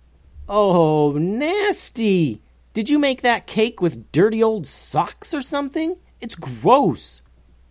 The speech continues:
And then all the trolls in that room attacked the two ninjas. They had no hope of getting out of there. They really didn't.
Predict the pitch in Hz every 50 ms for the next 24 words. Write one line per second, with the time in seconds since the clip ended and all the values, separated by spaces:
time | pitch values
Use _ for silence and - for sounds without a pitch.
0 | _ _ _ _ _ _ _ _ _ _ _ _ _ _ _ - - _ _ -
1 | - 101 104 98 104 127 143 127 101 92 - - 120 135 165 180 170 151 - -
2 | - 147 151 156 156 127 135 135 127 120 123 143 156 - 127 139 156 160 117 101
3 | - - - - - 143 - - - - 95 - - - 113 98 92 101 104 92
4 | - - - - - _ _ _ _ _ _ _ _ _ _ _ _ _ _ _
5 | _ _ _ - 139 143 131 107 107 98 85 - 80 80 87 104 135 131 104 85
6 | - - 98 87 - 90 82 - - 92 85 85 82 82 80 80 82 85 80 85
7 | 82 80 78 - _ _ _ _ _ 135 135 123 101 113 113 113 110 104 92 95
8 | 80 82 78 -